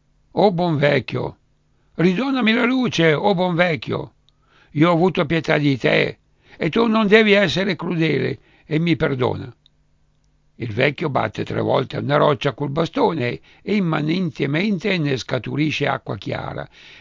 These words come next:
e con essa bagna gli occhi del pastore e così gli ridona la luce. Ma che vede egli? Non più il vecchio, non i boschi,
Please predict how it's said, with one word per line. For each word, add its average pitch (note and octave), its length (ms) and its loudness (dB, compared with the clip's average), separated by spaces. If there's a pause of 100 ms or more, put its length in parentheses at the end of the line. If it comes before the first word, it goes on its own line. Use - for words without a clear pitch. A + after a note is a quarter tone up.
e C#3 140 -2
con B2 260 -4
essa D3 400 0
bagna C3 460 -2
gli B2+ 160 -4
occhi D3 320 0
del C#3 160 -2
pastore G#3 560 -4 (340)
e C#3 180 -4
così C#3 380 0
gli C#3 160 0
ridona B2+ 520 -2
la A#2 80 -4
luce. G2+ 480 -8 (1080)
Ma D#3+ 160 -6
che C#4+ 160 -2
vede A2 340 -2
egli? G2 460 -8 (720)
Non C3 280 0
più C#4 220 2
il G#3+ 80 0
vecchio, A2+ 540 -6
non E3 440 0
i D#3 100 0
boschi, A#2+ 580 -6